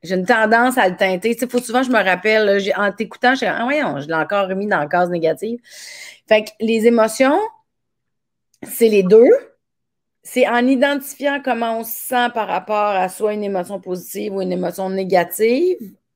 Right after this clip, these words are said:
on va, on va savoir qu'est-ce qui nous fait du bien, qu'est-ce qui nous fait pas du bien. Mais là où est-ce que j'ai, j'ai comme un peu, euh,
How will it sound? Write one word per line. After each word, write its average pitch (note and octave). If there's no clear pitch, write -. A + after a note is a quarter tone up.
on F#3
va, -
on F#3
va F3
savoir F#3+
qu'est-ce G#3
qui G#3
nous G3
fait F#3
du F3
bien, G3+
qu'est-ce G3
qui F3+
nous F#3+
fait F3+
pas F#3
du F3
bien. F#3+
Mais A#3+
là A3+
où B3
est-ce A#3
que F#3+
j'ai, E3+
j'ai D#3+
comme F3+
un E3
peu, G#3
euh, F3+